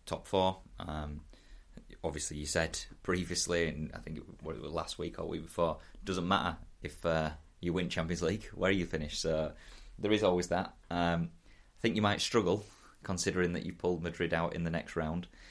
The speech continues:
Uh, but before we get onto the, the Champions League, obviously a bit of a rundown of the other results.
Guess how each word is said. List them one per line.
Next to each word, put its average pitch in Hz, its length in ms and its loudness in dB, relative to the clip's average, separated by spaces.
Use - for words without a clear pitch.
Uh, 78 140 0
but - 160 -10
before 95 240 4
we 90 80 4
get 73 100 0
onto 82 180 -4
the, 87 120 4
the - 160 -6
Champions 82 480 -6
League, 82 280 2
obviously - 320 -4
a 78 40 -4
bit 87 200 2
of 85 80 0
a 82 200 4
rundown 85 480 0
of 82 80 -2
the 90 80 0
other 95 120 2
results. 92 500 0